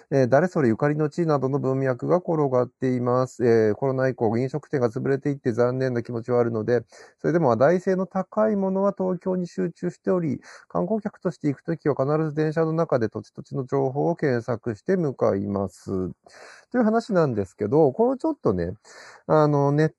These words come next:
トで検索して都市を歩く的な話をちょっとここでしてみたいなと思うのは、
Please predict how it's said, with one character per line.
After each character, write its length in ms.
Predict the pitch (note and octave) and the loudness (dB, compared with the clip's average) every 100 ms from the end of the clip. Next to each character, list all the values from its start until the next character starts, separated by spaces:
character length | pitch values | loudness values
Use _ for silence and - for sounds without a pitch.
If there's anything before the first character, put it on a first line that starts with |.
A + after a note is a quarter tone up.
| _ | _
ト 160 | - C4 | -2 0
で 160 | C4 B3 | 0 -2
検 420 | B3 A#3+ B3+ A3+ | 0 0 0 -2
索 420 | B3+ B3 B3+ A#3 | -4 -2 -2 -2
し 120 | - | -2
て 140 | - A3+ | -4 -2
都 160 | A#3+ | -4
市 160 | - B3 | -4 0
を 200 | G3 E3 | 4 4
歩 120 | D#3 | 4
く 280 | - D#3 D3+ | -2 -2 0
的 200 | E3 D#3+ | -4 -6
な 160 | E3+ | -4
話 320 | E3 E3+ D#3 F#3+ | -2 -2 0 0
を 100 | C#3 | 0
ち 60 | |
ょ 80 | C3+ | -2
っ 40 | |
と 100 | C3 | -4
こ 140 | A2+ A2+ | -4 -2
こ 120 | B2 | -2
で 100 | A2+ | -2
し 100 | - | -4
て 140 | - | -6
み 100 | A#2+ | -4
た 140 | A2+ B2 | 0 0
い 60 | |
な 120 | G2+ G2 | 0 -2
と 100 | G2 | -4
思 180 | G2+ | -4
う 40 | F#2+ | -4
の 160 | F2+ | -4
は、 280 | G2+ G#2 F#2 | 0 0 0